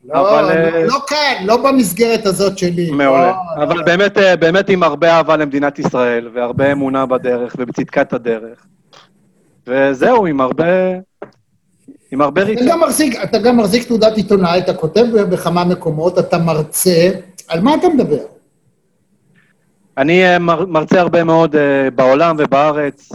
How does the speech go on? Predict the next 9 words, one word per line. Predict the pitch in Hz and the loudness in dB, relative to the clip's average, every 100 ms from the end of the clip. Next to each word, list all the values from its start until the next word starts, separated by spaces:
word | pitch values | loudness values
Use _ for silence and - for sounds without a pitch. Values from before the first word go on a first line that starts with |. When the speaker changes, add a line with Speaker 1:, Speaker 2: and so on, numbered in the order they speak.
| - - | -16 -14
Speaker 1:
בתחומים | - - 147 147 | -10 -6 -6 -4
שונים, | 131 147 175 156 | -4 -2 -4 -4
אסטרטגיה | 131 139 120 165 156 | -4 -4 -2 -2 -2
צבאית, | 147 - 135 139 135 - | -4 -2 -2 -2 -4 -6
לוחמה | 131 - 131 143 | -8 -6 -4 -2
ימית, | 131 131 165 156 - - - _ _ _ _ - | 0 -2 -2 -4 -4 -10 -10 _ _ _ _ -6
אה, | 117 | -4
סייבר, | 131 170 185 170 151 | 0 2 2 2 0
מודיעין, | 131 131 135 175 165 | 0 -4 -4 -4 -6